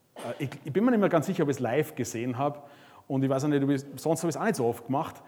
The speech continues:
aber ich habe ein Sportevent zugeschaut und zwar dem Ironman in Hawaii. Ich weiß nicht, ob das jemand was sagt, Ironman Hawaii. Aber das ist echt krass. Die laufen, na, zuerst einmal, die fangen an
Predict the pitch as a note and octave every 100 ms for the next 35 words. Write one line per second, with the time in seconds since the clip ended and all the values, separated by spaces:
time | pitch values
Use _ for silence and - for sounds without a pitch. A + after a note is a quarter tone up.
0 | - - C3+ E3 D#3+ D3+ D#3 - E3+ -
1 | C3 B2 B2 - D#3 D#3+ C#3 C#3+ G3 C#3+
2 | C3 D3 C#3+ D3+ - B2 F#3+ F#3+ F3 D3
3 | D#3 E3+ D#3 D3 C#3+ B2+ G#2+ F2+ F2+ A2+
4 | A#2+ D3 B2+ B2 A#2+ A2 G#2+ G#2+ - G#2
5 | B2 - G2+ A#2+ A#2+ G#2 A2 F#2+ A2 C#3+
6 | - - - - - - B2 C3+ C#3+ C3+
7 | C3+ D3+ D3+ - - C#3 - - - -
8 | - - C#3 A#2 D3+ F3 F#3+ F3+ F3 -
9 | D#3 - - E3 D3+ C3 A#2 C3 C#3 D#3+
10 | D#3+ A2+ D3+ A3